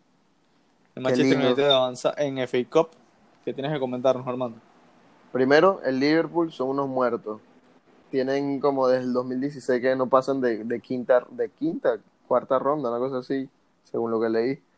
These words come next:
Speaker 2: No pasan, que se, se han quedado. Segundo,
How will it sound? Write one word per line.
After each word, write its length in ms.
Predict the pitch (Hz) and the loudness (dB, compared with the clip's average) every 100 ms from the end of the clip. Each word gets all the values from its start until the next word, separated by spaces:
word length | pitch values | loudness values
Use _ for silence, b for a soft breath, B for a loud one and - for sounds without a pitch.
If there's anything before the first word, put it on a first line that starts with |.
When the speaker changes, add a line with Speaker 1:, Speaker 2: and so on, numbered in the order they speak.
| _ _ _ _ | _ _ _ _
Speaker 2:
No 160 | 113 113 | -6 0
pasan, 420 | 117 127 123 123 | 4 4 4 -2
que 100 | 120 | -4
se, 240 | - 113 107 | -6 -6 -6
se 140 | - | -6
han 120 | 113 107 | -8 -2
quedado. 460 | 117 120 117 117 _ _ _ _ _ _ _ _ _ | 2 4 2 0 _ _ _ _ _ _ _ _ _
Segundo, 720 | - 117 123 135 135 139 | -6 -2 0 0 2 0